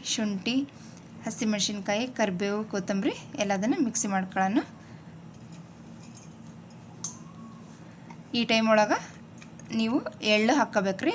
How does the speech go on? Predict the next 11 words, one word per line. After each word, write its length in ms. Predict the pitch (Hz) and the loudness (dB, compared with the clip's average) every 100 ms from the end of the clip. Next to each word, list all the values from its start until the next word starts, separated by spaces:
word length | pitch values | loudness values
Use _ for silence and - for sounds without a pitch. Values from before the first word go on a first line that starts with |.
| 349 | 6
ನಾನು 200 | 226 214 294 285 220 | 6 8 6 6 4
ಎಳ್ಳು 220 | 214 226 320 - | 6 6 2 4
ಹಾಕೋದು 360 | 233 220 202 220 | 2 4 2 2
ಸ್ಕಿಪ್ 300 | - 196 - | -2 -4 4
ಆಯ್ತು, 220 | 190 185 311 226 | 4 6 4 4
ನೆಕ್ಸ್ಟ್ 300 | 208 - 277 233 | 4 4 4 4
ಹಾಕೊಳ್ಳೋದು 460 | 208 208 208 202 233 | 2 6 4 4 0
ತೋರಿಸ್ತಾ 320 | 214 190 - 196 | -2 -2 0 0
ಇದ್ದೀನಿ. 240 | 190 277 - - - - 226 | 4 2 2 -8 -14 -4 0
ನೀವು 180 | 220 269 - - - - | 2 2 -2 -10 -6 0
ಇವಾಗ 220 | 214 202 | 4 6